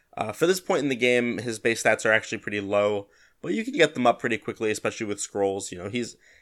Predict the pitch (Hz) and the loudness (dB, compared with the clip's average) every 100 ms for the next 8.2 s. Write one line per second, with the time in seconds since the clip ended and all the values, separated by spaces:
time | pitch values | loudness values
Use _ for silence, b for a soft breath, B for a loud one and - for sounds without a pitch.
0 | b 196 190 147 - 95 71 - 135 131 | b -2 6 6 6 -4 -4 -6 -4 -4
1 | - 139 127 113 - 165 160 147 143 - | -4 -2 -2 -4 -2 -2 -2 -4 -4 0
2 | 127 117 107 101 - 120 117 117 117 - | -2 -2 -8 -8 0 0 0 -2 -4 -6
3 | _ _ _ _ _ _ _ _ - 123 | _ _ _ _ _ _ _ _ -2 0
4 | 117 113 110 92 85 73 67 - 110 113 | 0 0 -2 -4 -6 -8 -8 -2 2 6
5 | 110 113 135 123 117 110 - 110 107 104 | 6 2 2 2 2 0 -2 0 4 2
6 | 101 104 - 107 107 98 101 101 - 101 | 2 -6 -8 -8 -6 -6 -6 -8 -2 0
7 | 101 - 98 92 - 98 95 - 87 - | 0 0 -6 -8 -8 -8 -8 -4 -4 -4
8 | - | -12